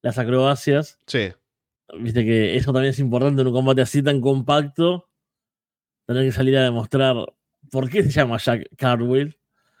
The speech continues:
Speaker 1: Y, y qué difícil que es, eh, encontrar un término, ¿no? Que sea general para todos. Yo uso rueda de carro. Eh,
Speaker 2: Ah,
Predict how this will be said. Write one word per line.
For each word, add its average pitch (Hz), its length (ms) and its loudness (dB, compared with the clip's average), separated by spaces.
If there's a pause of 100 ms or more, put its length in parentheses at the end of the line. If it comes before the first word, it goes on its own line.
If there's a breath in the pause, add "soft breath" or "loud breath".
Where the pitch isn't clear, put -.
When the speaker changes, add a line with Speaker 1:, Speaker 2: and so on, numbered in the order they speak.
(300 soft breath)
Speaker 1:
Y, 143 220 0
y 135 40 -4
qué 180 80 0
difícil 175 380 0
que 135 160 4
es, 156 240 -4
eh, 110 320 0
encontrar 120 340 2
un 123 140 0
término, 120 420 2
¿no? 127 140 2
Que 113 100 -2
sea 107 320 0
general 113 400 -2
para 107 200 0
todos. 123 400 0 (1300)
Yo 165 180 0
uso 151 220 2
rueda 139 260 4
de 113 100 0
carro. 139 600 2 (800)
Eh, 104 500 2
Speaker 2:
Ah, 92 180 -4